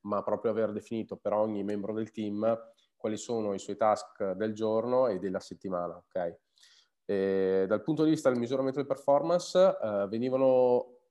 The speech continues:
elargiti, diciamo, dei bonus al raggiungimento di, eh, le performance, quindi di tutti i task durante la settimana. Quindi nel momento in cui tu hai dieci task al giorno, e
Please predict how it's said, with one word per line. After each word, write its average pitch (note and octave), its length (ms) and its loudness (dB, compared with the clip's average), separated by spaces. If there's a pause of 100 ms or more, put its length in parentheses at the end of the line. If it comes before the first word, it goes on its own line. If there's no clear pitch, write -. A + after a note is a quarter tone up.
(420)
elargiti, B2+ 640 0
diciamo, G2+ 340 -4
dei G#2 100 -4
bonus A2 500 -4 (800)
al A#2 140 0
raggiungimento A2+ 1400 0
di, G2+ 600 -4
eh, F#2 800 0 (160)
le A2 280 -4
performance, A#2+ 840 2
quindi G#2 180 -6
di G#2 100 -6
tutti - 240 -10
i A2 60 -8
task D#3+ 540 2
durante A#2 400 0
la A#2 60 0
settimana. F2 540 -8 (440)
Quindi A2 260 -4
nel A2 80 -2
momento C#3 340 0
in D#3 40 -4
cui C#3+ 200 -2
tu B2+ 340 -8
hai G#2+ 280 2
dieci A2+ 260 -6
task A#2+ 300 2
al A#2+ 120 0
giorno, G#2 680 0 (180)
e F#2+ 180 -14